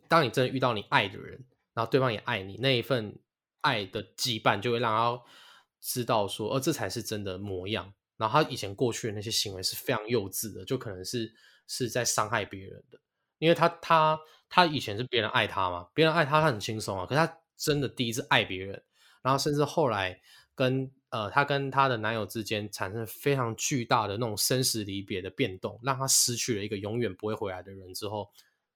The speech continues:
他才后悔他过去曾-，曾经做这些事情，所以他才会愿意分享这些事情给我听的很大的原因，可能就是在于他觉得讲出来也许是，也是一种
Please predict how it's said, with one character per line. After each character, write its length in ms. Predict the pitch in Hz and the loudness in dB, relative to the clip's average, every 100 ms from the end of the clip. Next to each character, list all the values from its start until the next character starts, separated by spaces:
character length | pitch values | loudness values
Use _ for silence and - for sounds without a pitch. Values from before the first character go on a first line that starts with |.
| _ | _
他 100 | 135 | -2
才 100 | 120 | -2
后 280 | 104 147 104 | 2 4 4
悔 140 | 95 | -2
他 120 | 87 101 | -6 -4
过 220 | 120 95 | -4 -6
去 80 | 104 | -8
曾-， 240 | 90 85 _ | -12 -16 _
曾 220 | - 92 | -12 -12
经 180 | - 107 | -10 -10
做 220 | - 92 | -8 -8
这 80 | 98 | -8
些 140 | 98 | -8
事 200 | 98 - | -6 -6
情， 240 | 98 - 113 _ _ - - - _ - | -6 -8 -10 _ _ -20 -20 -20 _ -2
所 180 | 156 | 4
以 60 | 143 | 6
他 140 | 131 143 | 6 2
才 240 | 123 107 | 0 -2
会 260 | 131 127 120 | 0 -2 2
愿 240 | 143 127 | 4 4
意 80 | 123 | 0
分 220 | 123 117 | -2 -2
享 180 | 107 95 | -2 -2
这 60 | |
些 100 | 104 | -4
事 60 | 101 | -4
情 180 | 110 95 | -6 -6
给 100 | 98 | -8
我 140 | 95 | -8
听 260 | - 104 101 | -8 -10 -8
的 280 | 98 95 101 | -8 -8 -10
很 100 | 98 | -2
大 160 | 127 | 0
的 100 | 117 | 0
原 180 | 101 98 | -2 -6
因， 80 | 104 | -10
可 100 | 101 | -12
能 100 | 92 | -12
就 120 | 104 | -12
是 120 | 95 | -12
在 240 | 104 117 98 | -2 -2 0
于 240 | 95 95 - _ _ _ _ _ | -4 -14 -20 _ _ _ _ _
他 100 | 214 | 0
觉 220 | 214 131 | 2 -2
得 340 | 110 101 101 - _ _ - | -2 -4 -6 -12 _ _ -2
讲 200 | 117 104 | -2 -2
出 240 | - 147 | -2 2
来 140 | 131 98 | 2 2
也 160 | 104 | -2
许 240 | 110 101 90 | -4 -6 -6
是， 160 | - | -6
也 100 | 107 | -6
是 200 | 95 131 | -4 -4
一 120 | 117 | -2
种 340 | 123 110 92 | -2 -4 -6